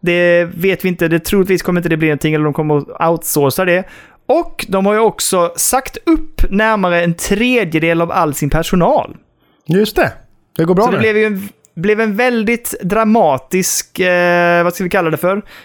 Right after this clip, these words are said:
Speaker 1: Ett dramatiskt släpp och en drama-, dramatisk, liksom, fortsättning på det här företagets, eh, vara eller icke vara, om man säger så. Och, ehm, det blev ju, det är lite trist på ett sätt, men, eh, ja,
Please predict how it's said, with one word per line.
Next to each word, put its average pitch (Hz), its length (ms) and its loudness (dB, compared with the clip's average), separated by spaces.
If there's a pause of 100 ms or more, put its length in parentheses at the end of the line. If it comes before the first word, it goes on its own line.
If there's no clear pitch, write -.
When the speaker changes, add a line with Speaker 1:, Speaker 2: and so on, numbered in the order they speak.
Speaker 1:
Ett 202 140 -2
dramatiskt 262 600 0
släpp - 460 -4
och - 180 -4
en 185 120 0
drama-, 190 320 -2
dramatisk, 175 600 0
liksom, 160 400 -2 (120)
fortsättning 170 800 -4
på 165 220 2
det 156 60 2
här 151 120 0
företagets, 135 960 -2
eh, 131 340 0 (580)
vara 170 500 0
eller 160 200 0
icke 180 220 -6
vara, 143 300 0
om 143 140 -4
man 139 100 0
säger 139 160 0
så. 131 140 -2
Och, - 520 -4
ehm, 160 600 2 (340)
det 196 140 0
blev 240 260 0
ju, 247 160 0
det 208 140 -2
är 240 40 0
lite 247 180 -2
trist 302 420 -2
på 285 60 0
ett 269 160 -2
sätt, - 400 -4 (320)
men, 226 580 0
eh, 226 60 2 (400)
ja, 208 340 2